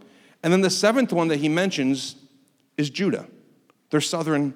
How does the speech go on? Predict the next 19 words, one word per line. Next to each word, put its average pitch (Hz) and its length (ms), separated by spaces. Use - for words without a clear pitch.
the 147 100
southern 170 300
tribes, 101 340
the 127 60
brothers 151 340
and 127 80
the 131 60
sisters. - 460
And 175 120
I 175 60
have - 160
to 214 60
imagine 175 320
at 139 80
this 196 140
point, 117 480
Israel's 143 380
like, 113 200
"Yeah, 123 340